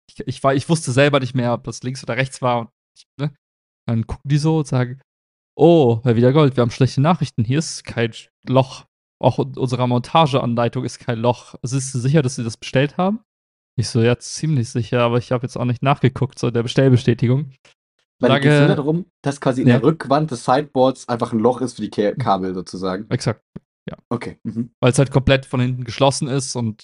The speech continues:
Speaker 1: du
Speaker 2: Ja.
Speaker 1: sonst halt irgendwie, also es ist von allen Seiten geschlossen, du kriegst halt kein Kabel
Speaker 2: Ja,
Speaker 1: mehr
Speaker 2: ja.
Speaker 1: sonst. Ähm, ich so, „Fuck.“ <laughs> Scheiße, hab ich's verkackt?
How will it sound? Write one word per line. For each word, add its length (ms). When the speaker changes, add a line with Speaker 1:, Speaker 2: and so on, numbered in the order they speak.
Speaker 1:
du 80
Speaker 2:
Ja. 80
Speaker 1:
sonst 280
halt 180
irgendwie, 420
also 120
es 40
ist 80
von 100
allen 180
Seiten 200
geschlossen, 360
du 60
kriegst 120
halt 100
kein 140
Kabel 280
Speaker 2:
Ja, 60
Speaker 1:
mehr 100
Speaker 2:
ja. 60
Speaker 1:
sonst. 460
Ähm, 380
ich 140
so, 100
„Fuck.“ 960
<laughs> 480
Scheiße, 300
hab 60
ich's 120
verkackt? 420